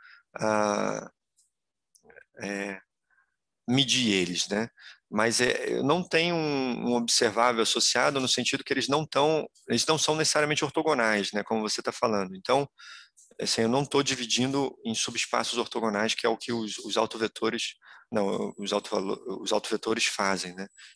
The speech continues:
Então, aqui eu não tô exigindo essa ortogonalidade. Então, assim, é, não, não tem, não tem muito a ver com o conjunto completo de observáveis que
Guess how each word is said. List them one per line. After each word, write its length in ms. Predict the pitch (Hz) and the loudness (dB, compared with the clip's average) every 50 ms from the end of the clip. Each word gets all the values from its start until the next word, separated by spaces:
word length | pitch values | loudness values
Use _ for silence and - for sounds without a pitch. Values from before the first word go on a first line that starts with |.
| _ | _
Então, 240 | - 110 110 110 113 | -2 0 2 2 2
aqui 240 | 110 - - - 151 | 2 0 -2 0 0
eu 60 | 143 | 2
não 120 | 143 151 | 2 0
tô 220 | 143 - 151 156 151 | 0 0 0 2 2
exigindo 420 | 143 131 127 120 - 131 131 127 | 2 2 2 0 0 0 0 0
essa 140 | 117 - 127 | 0 -2 -4
ortogonalidade. 840 | - - 143 131 127 123 123 123 120 107 101 92 92 90 - - - - - - - - _ _ | -4 -4 -4 -2 0 0 0 0 0 0 0 -2 -2 -4 -6 -10 -12 -14 -18 -20 -20 -20 _ _
Então, 440 | - 123 127 135 139 139 135 - - _ _ _ _ _ - _ _ _ _ - | 0 0 0 0 0 -4 -4 -8 -12 _ _ _ _ _ -20 _ _ _ _ -12
assim, 200 | - - 123 117 | -8 -4 -2 0
é, 80 | 117 120 - - - - - _ _ _ _ _ _ _ _ - - - - - - _ - - - _ _ _ _ _ _ _ _ _ _ _ - | 0 0 -2 -4 -10 -14 -16 _ _ _ _ _ _ _ _ -20 -20 -18 -18 -18 -18 _ -20 -20 -20 _ _ _ _ _ _ _ _ _ _ _ -6
não, 580 | - 113 117 131 151 156 147 139 135 135 131 | -2 0 2 2 2 2 0 -2 -2 -2 -2
não 300 | - - 127 131 135 135 | -4 -4 -4 -4 -4 -4
tem, 180 | 127 - 160 156 | -4 -4 -4 -2
não 380 | 151 151 143 127 127 123 127 131 | -2 -4 -4 -6 -6 -4 -6 -6
tem 220 | 127 - 147 151 | -4 -4 -4 -4
muito 440 | 147 139 131 123 117 123 131 - - | -4 -6 -6 -4 -4 -6 -4 -2 -2
a 40 | 131 | -2
ver 220 | 113 104 110 117 | -2 0 -4 -4
com 540 | - - - 123 120 113 113 107 104 98 98 98 - | -4 -4 -6 -4 -4 -2 -2 -2 -4 -4 -6 -8 -12
o 120 | - - | -16 -12
conjunto 320 | - - 110 101 110 110 - | -6 -6 -4 -4 -4 -6 -4
completo 340 | - 110 - - 113 101 | -4 -4 -4 -4 -4 -4
de 60 | - 120 | -4 -4
observáveis 380 | 104 - - 110 107 107 - | -4 -4 -2 -2 -2 -2 -4
que 80 | - | -8